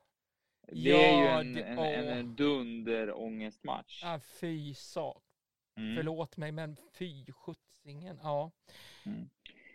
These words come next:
Speaker 1: Men det är egentligen bara den och Bollstanäs Linch-, Lidköping som jag skulle säga är verkligen intressanta den här,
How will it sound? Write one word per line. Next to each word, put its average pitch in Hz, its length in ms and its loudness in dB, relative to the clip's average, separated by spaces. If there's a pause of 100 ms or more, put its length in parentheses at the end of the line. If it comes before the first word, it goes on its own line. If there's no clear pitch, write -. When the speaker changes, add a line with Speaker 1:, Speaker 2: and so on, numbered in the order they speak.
(160)
Speaker 1:
Men 123 120 2
det 135 60 12
är 151 100 12
egentligen 135 420 4
bara 110 180 -2
den 120 440 -6
och - 260 -16 (240)
Bollstanäs 107 680 -6
Linch-, 110 440 -10
Lidköping 104 1080 2
som 107 220 -6
jag 104 120 -4
skulle 101 240 -4
säga 98 280 -2
är 95 180 -4
verkligen 107 640 0
intressanta 98 640 -12
den 101 120 -6
här, 98 180 -14